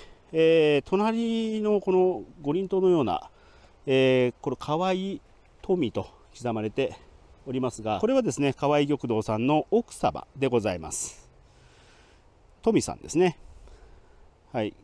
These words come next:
玉堂さんと富さんはですね、千八百九十三年にご結婚されました。この富さんの墓石もですね、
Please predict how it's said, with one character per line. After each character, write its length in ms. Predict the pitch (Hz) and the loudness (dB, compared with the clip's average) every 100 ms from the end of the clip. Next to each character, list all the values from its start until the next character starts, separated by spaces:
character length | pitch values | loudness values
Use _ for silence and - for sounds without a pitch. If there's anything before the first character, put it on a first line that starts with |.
| - | -6
玉 260 | 226 311 302 | -2 0 0
堂 80 | |
さ 140 | 277 190 | 2 2
ん 60 | |
と 100 | 147 | 2
富 220 | 135 175 160 | 0 -2 0
さ 100 | 123 | -2
ん 80 | |
は 80 | 95 | -2
で 80 | 87 | -6
す 100 | 104 | -4
ね、 140 | 120 | -4
千 240 | 104 214 214 | -2 -4 -2
八 160 | 180 - | -4 -2
百 180 | 113 - | -4 -2
九 140 | 147 | -4
十 100 | 127 | -2
三 180 | - 135 | -4 -2
年 120 | 139 | 0
に 80 | 147 | 0
ご 160 | 117 104 | -2 -4
結 200 | 117 - | -8 -2
婚 220 | 139 135 | -2 -2
さ 140 | 110 | -2
れ 100 | 101 | -4
ま 140 | 92 87 | -6 -8
し 80 | |
た。 180 | - 76 - - - - - - - - _ | -10 -14 -16 -20 -20 -20 -20 -20 -20 -20 _
こ 80 | 226 | 0
の 100 | 226 | 2
富 260 | 294 311 311 | 4 6 6
さ 220 | 262 185 | 6 4
ん 580 | 156 147 135 127 123 117 | 6 6 4 2 2 2
の 240 | 117 110 | 4 2
墓 220 | 107 113 | 2 0
石 680 | 143 - 127 123 120 120 117 | -2 -2 -2 0 0 -2 -4
も 140 | 127 117 | -4 -4
で 80 | |
す 100 | - | -4
ね、 220 | 131 143 | -4 -4